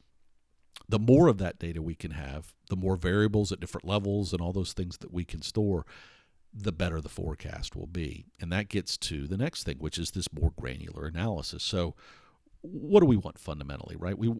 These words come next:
we want better forecast. And there's different ways of, of thinking about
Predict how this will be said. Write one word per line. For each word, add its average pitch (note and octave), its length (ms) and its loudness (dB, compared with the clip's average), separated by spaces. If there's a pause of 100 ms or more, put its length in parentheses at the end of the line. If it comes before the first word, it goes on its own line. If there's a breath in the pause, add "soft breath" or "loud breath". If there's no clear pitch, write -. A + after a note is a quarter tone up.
we G#2+ 140 2
want G2+ 500 -4
better F2+ 300 0
forecast. - 880 -6 (960 soft breath)
And A2+ 460 -2 (540)
there's A#2 300 0
different B2 460 -4
ways F#2 760 -4 (340)
of, G2 380 -8
of G2 100 -6
thinking G2 440 -4
about D2+ 360 -12